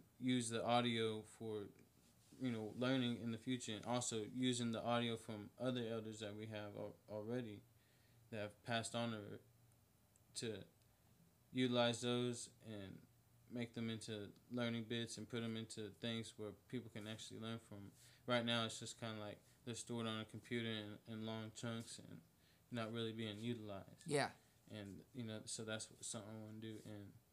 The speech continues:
Speaker 1: at the same time, uh, teach, teach kids, you know, teach, teach people the language, spread the language. And like,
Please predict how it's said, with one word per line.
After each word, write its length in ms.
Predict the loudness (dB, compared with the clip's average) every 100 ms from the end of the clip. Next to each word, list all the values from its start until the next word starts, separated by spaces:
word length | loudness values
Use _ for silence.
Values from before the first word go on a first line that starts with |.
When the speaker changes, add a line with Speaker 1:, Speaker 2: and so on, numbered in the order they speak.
| -20 _ -20 -20 -20 -18 -8
Speaker 1:
at 100 | -2
the 60 |
same 240 | 2 2 2
time, 420 | 4 4 4 2 -4
uh, 240 | -6 -6 -10 -16 -4
teach, 500 | 0 0 -2 -14 -16 -18 -20 -20 -20 -20 -18 -8
teach 180 | -8 -8 -12
kids, 180 | -14 -14 -20 -16
you 80 | -16
know, 60 | -16 -18
teach, 500 | -4 -4 -4 -12 -12 -14 -20 -8
teach 260 | -6 -4
people 240 | -6 -6 -6
the 80 | -4
language, 220 | -4 -6
spread 300 | 2 2 2
the 60 | -2
language. 540 | -2 -4 -8 -14 -18 -20 -20 -20 -20 -20 -14
And 520 | -6 -4 -4 -6 -12 -18 -20 -20 -20 _ -20 -20 -20 -20 -20 -20 -20 -8
like, 140 | -6